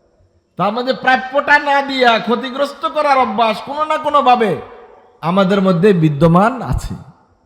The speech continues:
সুতরাং এই কাজটা করা যাবে না, এটা কবিরা গুনাহ।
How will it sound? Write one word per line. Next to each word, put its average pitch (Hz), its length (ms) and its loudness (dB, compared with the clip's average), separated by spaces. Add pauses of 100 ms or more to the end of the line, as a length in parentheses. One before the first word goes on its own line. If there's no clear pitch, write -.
(1080)
সুতরাং 202 420 -2
এই 214 180 2
কাজটা 202 380 -2
করা 202 400 -2 (760)
যাবে 180 340 2
না, 277 120 2
এটা 240 160 0
কবিরা 220 360 2
গুনাহ। 165 240 -4